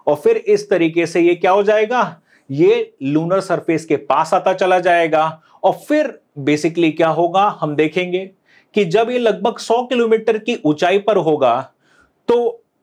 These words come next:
इसमें जो प्रपल्शन मॉड्यूल था ये लैंडर मॉड्यूल से अलग हो जाएगा। अब सेपरेशन होगा प्रपल्शन मॉड्यूल का लैंडर मॉड्यूल से और फिर यहां पर जो लैंडर की सॉफ्ट लैंडिंग होगी,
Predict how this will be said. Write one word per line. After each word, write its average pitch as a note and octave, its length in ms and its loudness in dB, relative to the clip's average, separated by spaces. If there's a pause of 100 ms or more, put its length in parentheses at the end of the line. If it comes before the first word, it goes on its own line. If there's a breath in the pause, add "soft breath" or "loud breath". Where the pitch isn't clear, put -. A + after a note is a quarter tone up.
(120)
इसमें B3+ 420 0
जो B3+ 120 0
प्रपल्शन G3+ 720 0
मॉड्यूल A3 460 0
था F3 260 0
ये G#3 160 2
लैंडर F#3+ 600 0
मॉड्यूल E3+ 460 2
से E3 180 0
अलग F#3+ 420 0
हो E3+ 180 0
जाएगा। D#3 440 0
अब F3 260 -2
सेपरेशन G#3+ 580 0
होगा G#3+ 220 0
प्रपल्शन E3 560 -2
मॉड्यूल E3+ 340 0
का A#3 120 0
लैंडर E3+ 420 0
मॉड्यूल F3+ 360 2
से B2+ 280 -2 (520 loud breath)
और C4 120 2
फिर D#4+ 220 0
यहां F#3+ 280 0
पर G#3+ 180 -2
जो G3+ 120 2
लैंडर D#3 540 -2
की G#3 200 -6
सॉफ्ट D#3+ 580 -2
लैंडिंग C#3 500 -2
होगी, B2 480 -2